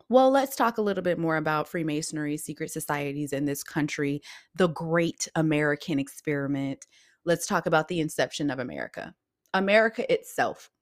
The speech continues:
was an experiment. Let's start there. An experiment, which scientists, which physicians, who's doing this? Who really knows?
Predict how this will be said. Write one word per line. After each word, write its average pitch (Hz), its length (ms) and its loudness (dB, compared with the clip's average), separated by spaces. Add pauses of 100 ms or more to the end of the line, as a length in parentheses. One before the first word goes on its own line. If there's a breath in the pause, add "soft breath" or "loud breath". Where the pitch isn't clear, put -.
(360)
was 156 240 4
an 131 80 2
experiment. - 760 -4
Let's 175 200 2
start 147 280 2
there. - 400 -8
An 196 100 2
experiment, 208 680 2 (440)
which 170 380 2
scientists, 208 580 2
which 202 180 -2
physicians, 202 600 -2 (320 loud breath)
who's 285 240 4
doing 262 300 6
this? 254 240 4 (440 soft breath)
Who 320 320 4
really 240 420 6
knows? 240 600 2